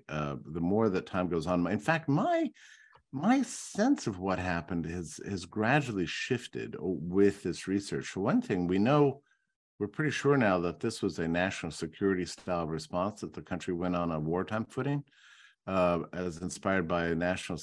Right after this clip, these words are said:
national Security Council and Department of Homeland Security, so that the C D C and the N I H were a cosmetic cover, and, and Fauci did all the press inf-,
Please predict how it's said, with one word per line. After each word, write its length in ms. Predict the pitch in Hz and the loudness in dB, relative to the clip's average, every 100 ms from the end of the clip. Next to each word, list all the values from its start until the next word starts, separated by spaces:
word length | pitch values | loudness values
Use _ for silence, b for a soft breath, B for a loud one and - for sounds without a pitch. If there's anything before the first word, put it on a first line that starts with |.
| - 80 | -10 -6
national 380 | 87 87 - | -4 -4 -6
Security 440 | - - - 107 104 | -10 -10 -4 -2 -2
Council 580 | - 73 73 - 71 - | -6 -8 -8 -8 -6 -4
and 220 | 80 78 | -4 -6
Department 340 | - 87 - | -6 -10 -8
of 80 | 78 | -8
Homeland 340 | 85 80 76 | -6 -4 -4
Security, 540 | - - 101 98 82 78 B B B B _ | -6 -8 2 2 2 -2 B B B B _
so 500 | - - 117 110 104 | -8 2 4 6 6
that 300 | 95 95 90 | 6 2 -2
the 80 | - | -4
C 220 | - - | -6 2
D 140 | 143 107 | 2 2
C 220 | - - | 2 2
and 140 | 101 | 4
the 40 | 92 | 4
N 100 | 98 | 2
I 160 | 90 | 2
H 240 | 104 131 - | 2 0 -2
were 200 | 85 78 | -2 -2
a 40 | |
cosmetic 540 | 78 95 80 113 156 - | -2 -2 0 4 2 2
cover, 340 | 82 73 101 | -4 0 0
and, 240 | 78 78 | 2 0
and 240 | 65 80 78 | -2 -4 -4
Fauci 340 | 92 95 - | -4 -2 -2
did 160 | 80 82 | -2 0
all 140 | 78 | -2
the 60 | 71 | -4
press 320 | - 110 - | -4 -6 -4
inf-, 180 | 78 | -6